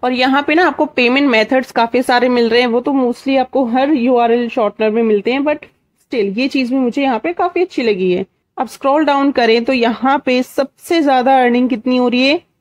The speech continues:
ग्रीनलैंड पे अगर आप share करते हो, वहां से views लाते हो तो fifty dollar की आपको earning होती है, ठीक है।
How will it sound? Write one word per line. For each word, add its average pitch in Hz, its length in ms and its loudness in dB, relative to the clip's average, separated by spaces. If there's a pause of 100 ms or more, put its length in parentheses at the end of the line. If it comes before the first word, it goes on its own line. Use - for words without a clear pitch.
ग्रीनलैंड 240 580 2
पे 269 160 0
अगर 226 200 2
आप 220 120 0
share 220 280 -2
करते 208 300 -2
हो, 262 140 2
वहां 233 220 0
से 247 140 -2
views 214 280 0
लाते 214 260 0
हो 311 120 2
तो 320 100 -2
fifty 311 340 -2
dollar 233 360 2
की 240 140 -2
आपको 214 260 0
earning 202 340 2
होती 190 280 -2
है, 185 80 0
ठीक 269 180 -4
है। 262 120 0